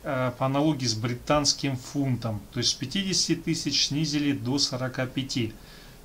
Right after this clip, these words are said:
То есть получается, где-то на десять процентов порезали позиции, то есть по иене ждут снижения. Так, ну вот фьючерс на индекс доллар. А, здесь спекулянты немножко увеличили шорты с, э, четырнадцать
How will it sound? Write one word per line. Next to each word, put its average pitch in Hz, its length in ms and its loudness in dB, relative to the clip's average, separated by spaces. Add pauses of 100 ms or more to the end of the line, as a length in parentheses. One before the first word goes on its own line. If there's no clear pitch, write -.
То 135 60 0
есть 127 160 -2
получается, 143 640 4
где-то 131 600 2
на 135 380 4
десять 143 440 2
процентов 151 560 2
порезали 123 520 0
позиции, 127 480 0
то - 100 -6
есть - 140 -2
по 120 180 0
иене 147 260 2
ждут 110 300 -2 (640)
снижения. 120 800 0 (480)
Так, - 220 8
ну 139 60 2
вот 151 120 0
фьючерс 180 380 2
на 151 140 6
индекс 131 320 2
доллар. 175 400 4 (540)
А, 107 280 2
здесь 127 400 6
спекулянты 160 760 6
немножко 135 640 4
увеличили 123 720 2
шорты 135 580 2
с, - 360 4
э, 117 320 -2
четырнадцать 127 840 0